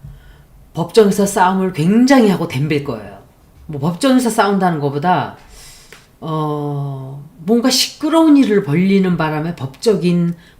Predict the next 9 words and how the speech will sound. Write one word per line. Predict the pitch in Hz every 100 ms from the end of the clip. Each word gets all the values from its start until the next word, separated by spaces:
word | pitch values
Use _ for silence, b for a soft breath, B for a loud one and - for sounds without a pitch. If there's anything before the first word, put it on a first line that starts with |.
| -
문제를 | 147 180 180 233 254
또 | 254
일으키는 | 165 131 - 143 131
게 | 127
아닌가. | 120 110 110 117 107 92 95 _ _ _ _ _ _ _ -
얌전하게 | 151 165 185 165 151
물러나지를 | 143 143 156 143 127 131 123 123
않고. | 110 - 117 101 92 - - - - - - - _ _ _ _ _ - - _ _ _ _ _ _ _ _ _
그리고 | - 170 156 180 208 220 -